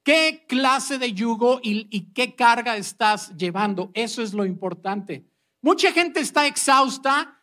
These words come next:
y está cargada porque llevan su propio yugo y su propia carga. Hacen las cosas a su manera,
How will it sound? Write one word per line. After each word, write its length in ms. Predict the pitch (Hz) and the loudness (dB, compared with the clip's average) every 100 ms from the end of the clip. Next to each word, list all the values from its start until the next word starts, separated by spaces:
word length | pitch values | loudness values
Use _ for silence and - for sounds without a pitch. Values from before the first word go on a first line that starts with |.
| - | -4
y 80 | 196 | -2
está 300 | 196 262 269 | 0 -2 2
cargada 720 | 285 240 240 233 302 302 _ _ _ _ - | 0 4 4 4 2 -2 _ _ _ _ 2
porque 680 | 262 269 277 277 269 - _ _ _ _ _ _ _ | 4 4 4 2 0 -10 _ _ _ _ _ _ _
llevan 380 | 170 247 285 302 | 0 2 4 2
su 240 | 294 240 180 | 0 -4 2
propio 380 | 262 294 302 | 0 2 2
yugo 480 | 226 180 277 311 285 | 2 4 4 4 2
y 40 | 214 | 0
su 240 | - 208 | -6 -4
propia 480 | 220 262 262 226 - | 0 0 0 -8 -4
carga. 580 | 240 247 269 214 156 - _ _ | -2 0 0 -4 -4 -8 _ _
Hacen 400 | 254 302 320 311 | 2 2 0 -2
las 200 | 254 - | -2 -2
cosas 440 | - 262 269 254 240 | 0 0 2 -2 -2
a 80 | |
su 240 | 196 - 214 | -4 -4 -2
manera, 920 | 208 208 208 240 294 294 202 - | 0 -2 0 0 2 2 0 -4